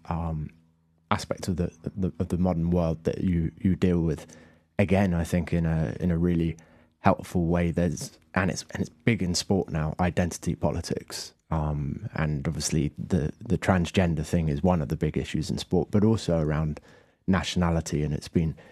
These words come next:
interesting with Emma Raducanu that, um, she's been really embraced by Romania, um, and, um, you know, her, her heritage being so, so interesting with China and Romania and England and Canada. And, um,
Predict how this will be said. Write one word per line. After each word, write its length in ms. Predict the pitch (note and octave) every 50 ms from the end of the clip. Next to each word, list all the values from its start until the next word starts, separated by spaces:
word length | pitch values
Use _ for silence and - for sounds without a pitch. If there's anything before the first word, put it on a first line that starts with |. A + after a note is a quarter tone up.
| - _ _ -
interesting 580 | A2+ A2 F#2+ - F#2+ F2 - - D#2+ F2+ E2+
with 140 | F2 E2+ D#2+
Emma 200 | F2 F2 F2 E2
Raducanu 760 | E2+ F2 E2+ E2 F2 - - G#2 G2+ G#2 F#2+ F2 D2 C2+ D#2+ - - _ _ _ _ _ _ _ _ _
that, 200 | - F#2 F2 E2+
um, 260 | E2 E2 E2 D#2 C#2+ -
she's 200 | - G#2 G2+ F2
been 220 | - F2+ F2 F2
really 200 | E2+ E2+ E2 E2
embraced 460 | E2 D#2+ - F2+ E2+ D#2+ - - -
by 140 | - E2 E2
Romania, 680 | E2 F2 F2 F#2 F#2 F2+ F2 E2+ E2+ D#2 D#2 D#2+ E2 - _ _ _ _ _ _
um, 540 | E2 E2 D#2+ C#2+ C#2+ C#2 D#2 D#2 C#2+ C#2 - -
and, 600 | E2+ F2+ F2 E2+ D#2+ D#2 D#2+ D2 D2 - - - _ _ _ _ _ _ _ _ - -
um, 400 | F2 E2+ D#2 D#2 D2+ D#2 C#2 - -
you 120 | G2+ F#2
know, 120 | D#2+ D#2+ C#2+
her, 240 | D2 E2+ E2+ - - -
her 160 | F#2 F#2 F2+
heritage 640 | E2 D#2 D#2+ F2 E2+ E2+ D#2+ - - E2+ - - -
being 200 | F2 E2+ E2 D#2
so, 280 | - - E2+ D#2 D2 - -
so 240 | - - D#2 E2 F2+
interesting 560 | F2+ E2+ - E2 D2+ - - - - C#2 D2+
with 200 | C2 D2 - -
China 460 | - - D#2+ D#2+ D#2+ D2+ D2+ D#2 D2
and 120 | D2 D2
Romania 640 | D2+ D2+ D2+ D#2+ E2 E2 D#2+ D#2+ D#2+ D#2+ D#2 D2+ D2 D#2
and 300 | C#2+ - C#3+ - - - - _ _ _ _ _
England 380 | - F#2+ F#2+ E2 D2+ D2+ C#2+ C#2
and 100 | D#2 -
Canada. 640 | - F2+ F2 E2+ F2 D#2 D#2+ E2 E2 D#2+ D2+ D2 -
And, 120 | G1+ - - _ - - - _ _ _ _ _
um, 520 | - F2 F2 E2 E2 E2 D#2+ E2 - -